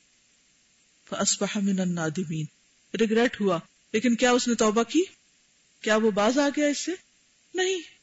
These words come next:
اور یہ طریقہ کار کس کا ہے؟ شیطان کا ہے۔ شیطان سے جب غلطی ہوئی، غصے میں آیا، حسد کا شکار ہوا، پھر اس کے بعد اس نے تعویلیں شروع کر دی اور توبہ نہیں کی۔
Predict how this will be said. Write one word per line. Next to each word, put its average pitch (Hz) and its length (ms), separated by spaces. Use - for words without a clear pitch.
اور 240 140
یہ 262 220
طریقہ 233 380
کار 220 180
کس 226 220
کا 240 160
ہے؟ 226 60
شیطان 170 440
کا 170 120
ہے۔ 165 60
شیطان 196 380
سے 214 100
جب 190 160
غلطی 185 400
ہوئی، 196 240
غصے 175 300
میں 202 120
آیا، 190 180
حسد 202 260
کا 214 120
شکار 185 400
ہوا، 220 160
پھر 285 100
اس 294 140
کے 285 100
بعد 277 280
اس 269 180
نے 302 100
تعویلیں 302 420
شروع 247 240
کر 214 180
دی 254 200
اور 285 140
توبہ 208 240
نہیں 190 300
کی۔ 165 100